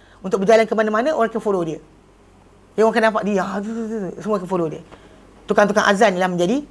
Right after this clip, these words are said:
macam checkpoint lah. Orang akan panggil lah. Dia, dia, dia katakan tu. Pasal, pasal orang Arab dahulu menyifatkan, okey, orang menyifatkan penghulu, penghulu atau ketua ni,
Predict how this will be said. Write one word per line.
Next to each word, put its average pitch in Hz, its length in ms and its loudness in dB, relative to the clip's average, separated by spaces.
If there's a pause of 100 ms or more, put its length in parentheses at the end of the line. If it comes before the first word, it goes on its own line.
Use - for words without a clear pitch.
(240)
macam 190 220 0
checkpoint 202 480 2
lah. 202 100 4 (560)
Orang 170 240 -2
akan 175 60 -6
panggil 185 260 2
lah. 160 80 2
Dia, 196 140 -2
dia, 208 160 2
dia 190 100 -6
katakan 202 320 0
tu. 170 80 -2
Pasal, 233 320 0 (480)
pasal 226 240 4 (160)
orang 240 160 4
Arab 247 240 4
dahulu 247 240 4
menyifatkan, 247 720 0 (720)
okey, 190 240 4
orang 214 220 4
menyifatkan 214 500 2 (240)
penghulu, 226 600 4 (500)
penghulu 214 480 0
atau 190 240 0
ketua 220 480 4
ni, 269 160 -6